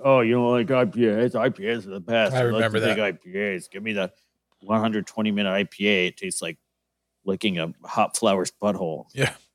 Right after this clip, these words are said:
Speaker 2: A hot
Speaker 1: Yeah, you're
Speaker 2: flower's butthole?
Speaker 1: Hop flower.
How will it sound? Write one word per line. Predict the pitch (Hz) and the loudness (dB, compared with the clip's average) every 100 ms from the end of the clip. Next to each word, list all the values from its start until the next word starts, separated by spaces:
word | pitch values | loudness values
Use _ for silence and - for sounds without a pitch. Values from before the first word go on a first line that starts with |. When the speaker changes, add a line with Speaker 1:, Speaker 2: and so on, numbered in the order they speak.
| _ _ _ _ _ _ _ | _ _ _ _ _ _ _
Speaker 2:
A | 113 | -2
hot | - 147 107 | 4 4 4
Speaker 1:
Yeah, | 95 | 0
you're | 151 | 4
Speaker 2:
flower's | 139 151 156 151 | 6 8 6 4
butthole? | 123 127 131 156 180 - _ _ _ | 4 4 6 6 4 0 _ _ _
Speaker 1:
Hop | - 151 147 | 2 2 2
flower. | - 113 104 95 | 0 4 4 2